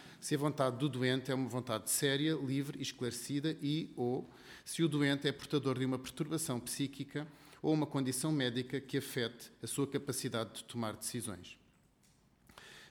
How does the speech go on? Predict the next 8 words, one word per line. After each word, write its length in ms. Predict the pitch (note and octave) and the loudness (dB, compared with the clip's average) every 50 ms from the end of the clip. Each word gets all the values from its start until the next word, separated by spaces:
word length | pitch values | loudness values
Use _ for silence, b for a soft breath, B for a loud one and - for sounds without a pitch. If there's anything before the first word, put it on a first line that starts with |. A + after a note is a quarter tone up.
| B - | B 2
Em 80 | C#3+ | 2
oitavo 320 | D3 C#3+ D#3+ D#3+ D#3 C#3+ D#3+ | 4 6 6 6 6 8 6
lugar, 560 | D#3+ C#3 D#3 D#3+ E3 E3+ D#3+ - - - - | 6 6 8 6 6 6 2 -4 -12 -14 -4
quero 200 | - D3+ C3+ C3 | 0 0 2 2
deixar 360 | B2 C#3+ - - D#3 C#3+ C#3+ C3+ C3 - - - | 2 0 0 2 2 4 2 2 0 -6 -12 -8
claro 300 | - B2+ C3+ C3+ C#3 C#3 | -2 2 4 4 4 2
que 160 | C#3 - D3 | 0 -2 -4
continua 640 | C3 - D#3 C#3 - - C#3+ C#3 D3 D3+ D#3 D#3+ E3 | -2 0 0 0 0 2 2 4 6 6 6 6 6